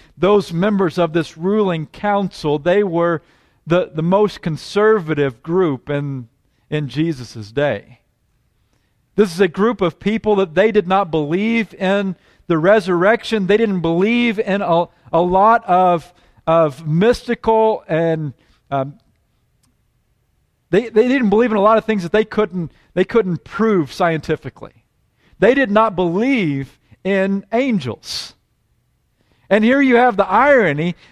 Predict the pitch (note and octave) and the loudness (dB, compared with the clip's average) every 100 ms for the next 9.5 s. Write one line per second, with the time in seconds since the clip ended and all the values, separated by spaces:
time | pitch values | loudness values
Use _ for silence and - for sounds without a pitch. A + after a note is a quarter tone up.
0 | - F#3 F#3+ D3 F#3+ A3 C#4 C4 F#3 _ | -2 -2 -2 -2 4 6 6 4 0 _
1 | _ _ D3+ A3+ D#4 D4+ F#3+ F#3+ F3 - | _ _ -2 2 2 2 0 0 0 0
2 | B3 C4 A#3 G3+ G3 G3 G3 E3 B3+ C4 | -2 0 -2 -2 -2 0 -2 -2 -2 -4
3 | - F3+ B3+ B3 E3 G#3+ F3+ G3 A#3 G#3+ | -8 -4 -2 -2 0 0 2 0 0 0
4 | E3+ E3 F#3 D4 D4 A3 D#3+ C#3+ D#3 D#3+ | -2 0 2 2 0 -2 -2 -2 -2 -4
5 | - - F#3 A3+ B3+ A3 A3 G#3 F#3+ A3 | -12 -4 0 2 2 0 0 2 4 4
6 | D4 A#3 G3 F#3+ F3+ C4 C#4+ B3+ G3+ F3 | 4 2 2 2 0 0 0 0 -2 -4
7 | - G#3 C4 A#3 E3+ F3 F3+ - _ _ | -2 0 0 2 2 2 2 -4 _ _
8 | _ F#3+ G#3+ G#3+ G#3+ _ _ - C4 C4 | _ 2 2 2 0 _ _ -4 -2 0
9 | A2 A2 - - | -4 -12 -20 -20